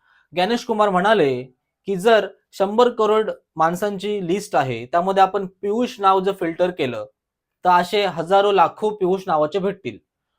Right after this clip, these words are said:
आणि आपण जर चुकून कुठल्या वेगळ्या पियुष नावाच्या माणसाचा पत्ता कट केला तर तो बिचारा पियुष येणाऱ्या इलेक्शनमध्ये मतदान करू शकत नाही. यावरती मला साधा प्रश्न त्यांना विचारायचा आहे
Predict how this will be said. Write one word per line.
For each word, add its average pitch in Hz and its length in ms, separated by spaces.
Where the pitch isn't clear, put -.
आणि 170 120
आपण 185 320
जर 214 120
चुकून 208 420
कुठल्या 208 360
वेगळ्या 202 340
पियुष 220 380
नावाच्या 202 400
माणसाचा 185 540
पत्ता 196 360
कट 185 340
केला 127 260
तर 190 160
तो 226 60
बिचारा 208 400
पियुष 170 360
येणाऱ्या 220 320
इलेक्शनमध्ये 180 720
मतदान 190 540
करू 151 260
शकत 151 340
नाही. 165 240
यावरती 233 320
मला 233 180
साधा 202 340
प्रश्न 220 340
त्यांना 196 280
विचारायचा 170 420
आहे 123 300